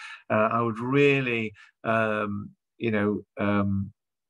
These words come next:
you know, Mike just seems to, uh, know his Bible so well. I wonder how he reads his Bible. Maybe if I ask him, he can just show me how I could get more out of it and so on. Um, it, I, um,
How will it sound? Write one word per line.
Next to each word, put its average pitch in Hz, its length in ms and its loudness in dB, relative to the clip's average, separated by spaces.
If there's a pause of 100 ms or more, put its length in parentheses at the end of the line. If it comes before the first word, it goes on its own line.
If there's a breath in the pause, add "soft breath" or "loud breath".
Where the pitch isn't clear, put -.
(880)
you - 80 -4
know, 98 120 0
Mike 123 340 2
just 117 240 -6
seems 117 380 -2
to, 101 720 0
uh, 95 220 0
know 120 180 2
his 104 160 0
Bible 123 320 0
so 107 120 -8
well. 117 100 -2
I - 20 -4
wonder 226 160 -6
how 214 220 0
he 143 420 0
reads 98 300 -2
his 87 100 -14
Bible. 87 320 -8
Maybe 151 200 0
if 156 240 -4
I 123 100 -2
ask 123 300 -4
him, 92 180 -4 (500 loud breath)
he 117 80 0
can 117 120 2
just 107 140 0
show 120 320 2
me 104 80 -4
how 101 180 -4
I 107 120 -2
could 107 180 -8
get 110 140 -6
more 90 200 -6
out 95 220 -14
of 117 80 -12
it - 140 -8
and 95 120 -16
so 87 320 -10 (480 soft breath)
on. 95 360 0
Um, 95 320 -8 (1120)
it, 120 200 2 (380)
I, 131 420 2 (280)
um, 107 640 -2